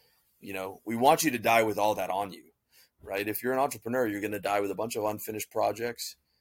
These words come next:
and a bunch of money on you that you didn't spend. That was overkill. That, that, that's what I'm saying when I'm saying your net worth ideally is just future financial security. It's there,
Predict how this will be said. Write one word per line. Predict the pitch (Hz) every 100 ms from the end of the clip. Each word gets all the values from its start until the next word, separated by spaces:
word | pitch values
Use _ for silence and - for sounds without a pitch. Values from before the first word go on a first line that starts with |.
| _ _ _ _
and | 98 98 98 98 95 - -
a |
bunch | 90 117 117
of |
money | 110 104 98
on | 95
you | 92
that | 98 92
you | 95
didn't | 98 92
spend. | - 92 90 - - _ _ _ _
That | 98 95
was | 98
overkill. | 107 113 98 - - - _ _ -
That, | 101 - 95
that, | 104 95 - _ _ -
that's | 117 143
what | 135
I'm | 117
saying | - 113 101 95
when | 98
I'm | 92
saying | - 95 92 90 - _ _ _ _ _ _ -
your | 104
net | 117 110
worth | 107 110 104
ideally | 104 98 101 98
is | 92
just | - -
future | - 101 104
financial | - 98 92 -
security. | 87 - - 101 92
It's | 90 -
there, | 104 117 139 151